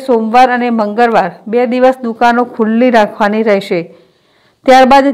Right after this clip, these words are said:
ત્રીસ એપ્રિલ સુધી દુકાનો બંધ રાખવાની રહેશે. મેડિકલ, શાકભાજી અને દૂધની દુકાનોને શહેર બંધમાં છૂટ આપવામાં આવી છે. ચોટીલા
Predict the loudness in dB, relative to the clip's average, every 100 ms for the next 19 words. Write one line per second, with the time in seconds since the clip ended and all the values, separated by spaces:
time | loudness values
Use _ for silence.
0 | -4 -8 -2 -2 -2 -2 -4 -4 -6 -4
1 | -6 -2 0 0 0 0 0 0 0 0
2 | 0 0 0 0 -2 -6 -8 -10 _ _
3 | _ _ -4 0 2 2 2 2 2 0
4 | 2 0 2 -2 -2 -4 -4 -8 -6 -6
5 | -6 -4 -4 -2 -4 -2 0 2 2 2
6 | 0 0 0 -2 -2 -2 0 0 0 -2
7 | 0 0 0 -2 -4 -6 -8 -12 _ _
8 | _ _ _ 0 2 4 4